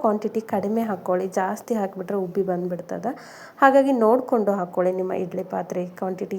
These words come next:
ಎಷ್ಟು ಹಿಡಿತದೆ ಅಷ್ಟು ನೋಡಿಕೊಂಡು ಸ್ವಲ್ಪ ಕಡಿಮೆ ರೀತಿ ಒಳಗೆ ಹಾಕ್ಕೊಂಡು ಇಟ್ಕೋಬೇಕು. ಈ ರೀತಿ ನಾ ಎಲ್ಲ ಪಾತ್ರೆಗೂ ಎಣ್ಣೆ ಹಚ್ಚಿ ರೆಡಿ ಮಾಡಿ ಇಟ್ಕೊಂಡಿದ್ದೆ. ಈಗ ಈ ಸೈಡಲ್ಲಿ ಗ್ಯಾಸ್ ಮೇಲೆ ನಾನು already ಇಡ್ಲಿ ಪಾತ್ರೆ ನೀರು ಹಾಕಿ ಬೇ-, ಕುದ್ಲಿಕ್ಕೆ ಇಟ್ಟಿದ್ದೆ, ರೆಡಿಯಾಗಿತ್ತು. ಈಗ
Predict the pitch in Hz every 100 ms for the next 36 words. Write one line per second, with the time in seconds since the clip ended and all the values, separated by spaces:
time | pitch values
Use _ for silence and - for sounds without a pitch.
0 | 196 220 - 220 190 - 185 190 - 190
1 | 185 196 - 196 247 370 320 302 254 262
2 | 190 190 185 180 185 185 190 190 180 175
3 | 180 180 - 180 190 - 381 - - -
4 | - - 285 277 277 320 277 208 220 240
5 | 240 180 185 190 240 208 196 202 202 175
6 | - 277 349 - 180 175 185 180 180 180
7 | - 180 180 180 226 277 208 - 302 -
8 | - - - - 277 277 285 269 254 220
9 | 202 220 - 214 208 214 196 175 175 185
10 | 196 196 190 185 185 185 180 180 214 233
11 | 202 - 196 180 175 175 - 214 180 180
12 | 180 180 180 208 262 220 180 - 180 185
13 | - 277 233